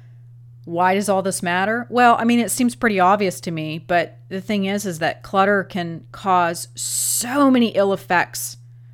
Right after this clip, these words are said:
on you emotionally, physically, and mentally. It robs you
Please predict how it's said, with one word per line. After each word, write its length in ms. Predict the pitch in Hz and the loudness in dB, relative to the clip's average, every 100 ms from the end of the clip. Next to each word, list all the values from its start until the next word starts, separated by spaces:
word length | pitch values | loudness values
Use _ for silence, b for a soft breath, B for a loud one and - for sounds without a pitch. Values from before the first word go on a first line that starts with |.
| - | -10
on 160 | 180 | -6
you 200 | 180 170 | -4 -6
emotionally, 880 | 156 165 170 190 - 233 240 247 247 - | -6 -6 -2 -2 -2 -4 -4 -6 -8 -16
physically, 760 | - 190 190 196 196 196 190 - - | -6 -4 -4 -6 -6 -6 -10 -16 -12
and 160 | 170 170 | -8 -6
mentally. 520 | 175 175 160 147 151 B B B B | -6 -6 -8 -12 -14 B B B B
It 160 | 196 202 | -6 -4
robs 840 | 185 180 185 196 214 269 277 226 | -6 -6 0 4 8 8 6 2
you 560 | 196 185 175 165 175 202 | -2 0 0 -2 -6 -10